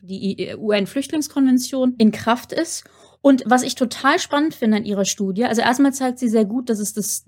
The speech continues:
ziemlich weltweit gibt, das Phänomen. Also da geht's um Kuba, Haiti, Libyen, Kosovo, hat mir gerade schon erwähnt, also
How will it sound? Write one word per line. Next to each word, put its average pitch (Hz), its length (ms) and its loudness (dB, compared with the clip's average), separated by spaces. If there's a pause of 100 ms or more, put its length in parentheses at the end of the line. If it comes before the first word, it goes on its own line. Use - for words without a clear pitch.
ziemlich 226 520 0
weltweit 214 500 2
gibt, 269 220 -2
das 277 120 0
Phänomen. 269 600 2
Also 202 240 -2
da 190 160 0
geht's 190 240 -6
um 185 160 -4 (340)
Kuba, 262 480 4
Haiti, 247 600 2
Libyen, 247 720 4
Kosovo, 240 720 0
hat 226 140 0
mir 214 100 2
gerade 208 240 0
schon 214 220 -2
erwähnt, 202 400 0
also 196 260 -2